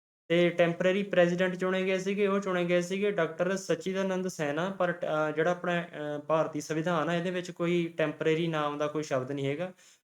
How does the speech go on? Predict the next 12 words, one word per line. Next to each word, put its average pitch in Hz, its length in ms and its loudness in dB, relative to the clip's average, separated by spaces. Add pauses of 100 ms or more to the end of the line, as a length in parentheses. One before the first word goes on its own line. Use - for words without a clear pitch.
(200)
ਟੈਂਪਰੇਰੀ 180 840 2 (600)
ਦੀ 175 80 2
ਥਾਂ 170 260 2
ਤੇ 196 220 0
ਆਪਣੇ 180 300 2
ਇੰਡੀਅਨ 190 480 0
ਕਾਂਸਟੀਚਿਊਸ਼ਨ 175 540 -4
ਦੇ 175 80 2
ਵਿੱਚ 170 180 -2
ਲਿਖਿਆ 160 300 -2
ਹੋਇਆ 180 140 2
ਇੰਟਰਿਮ, 147 480 -4